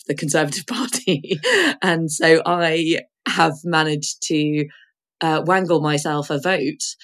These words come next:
uh, as to who the next prime minister is twice this year. So I will get another vote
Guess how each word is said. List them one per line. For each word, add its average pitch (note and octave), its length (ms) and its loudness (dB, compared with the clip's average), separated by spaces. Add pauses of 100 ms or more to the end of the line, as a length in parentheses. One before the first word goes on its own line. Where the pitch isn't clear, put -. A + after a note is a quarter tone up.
(280)
uh, D3+ 400 -2 (340)
as D#3 200 0
to E3 100 -8
who F3 380 4
the D3+ 80 -2
next D#3 280 -4
prime D#3+ 180 -4
minister E3+ 400 -6
is C#3 400 -6
twice C#3+ 420 -2
this D3+ 180 -6
year. D#3 280 -2
So D3 200 -8
I D#3 100 -2
will D#3 120 0
get D3+ 180 -2
another E3 320 0
vote - 360 -6